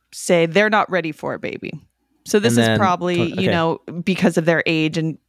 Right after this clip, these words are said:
Speaker 1: most likely because of, you know, they're in the middle of their schooling or early in their professional career.
Speaker 2: Got it. So
Speaker 1: Mm-hmm.
Speaker 2: a quarter,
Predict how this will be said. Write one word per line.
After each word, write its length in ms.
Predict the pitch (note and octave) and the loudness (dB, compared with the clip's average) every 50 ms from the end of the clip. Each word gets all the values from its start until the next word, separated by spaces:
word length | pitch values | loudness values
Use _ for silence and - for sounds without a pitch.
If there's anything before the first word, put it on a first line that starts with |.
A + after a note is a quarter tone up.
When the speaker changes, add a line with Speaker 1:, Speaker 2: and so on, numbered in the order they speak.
| _ _ | _ _
Speaker 1:
most 280 | F#3+ G3 F#3+ F#3 - | 2 2 2 2 2
likely 320 | - F#3 F3 E3+ - F3 E3 | -2 -4 -4 -2 -4 -6 -6
because 460 | D#3+ E3 D3+ - D#3+ D#3+ D3+ D3 D3 | -6 -6 -4 -2 -2 -2 -2 0 0
of, 300 | D#3+ D#3+ D3+ - - - _ | 0 0 0 -2 -12 -18 _
you 140 | - F3 E3 | -2 -2 0
know, 140 | D3+ D3+ D#3 | 2 2 2
they're 180 | D#3 E3+ D#3+ | 2 2 2
in 160 | D3+ - E3+ E3+ | 2 0 0 -2
the 60 | E3 | 0
middle 260 | D#3+ D#3+ D#3+ D#3 D3+ | -2 0 0 0 0
of 140 | D3 C#3 C#3 | -2 -2 -2
their 160 | D3 C#3+ C#3+ | -4 -4 -4
schooling 540 | - - - _ - E3 D#3 D#3 D3+ D3+ D#3 | -4 -8 -6 _ 0 0 2 2 0 0 0
or 100 | D3+ - | 0 0
early 300 | - D3+ D3+ D3 D3 C#3+ | 2 2 2 2 2 0
in 100 | D3 D3 | 0 0
their 120 | C#3+ C#3 | 0 0
professional 600 | - - D3+ C#3 - - - D3 - - E3 F3 - | 0 -2 -6 -4 -2 -2 -4 -4 -4 -10 -10 -10 -10
career. 420 | - - - - B1 G#1+ - - _ _ _ - - _ _ _ _ | -10 -10 -8 -8 -8 -8 -10 -12 _ _ _ -20 -20 _ _ _ _
Speaker 2:
Got 200 | - A#2+ G#2+ F#2+ F2+ | -2 0 0 0 -2
it. 80 | - _ _ | -6 _ _
So 220 | - - F3+ F3+ F3 | -2 0 2 2 2
Speaker 1:
Mm-hmm. 100 | D#3 D#3 | 0 0
Speaker 2:
a 20 | |
quarter, 540 | - - D#3+ D#3 C#3+ D3 C#3+ C#3+ D3 C#3+ | 2 2 2 4 4 2 2 2 -2 -4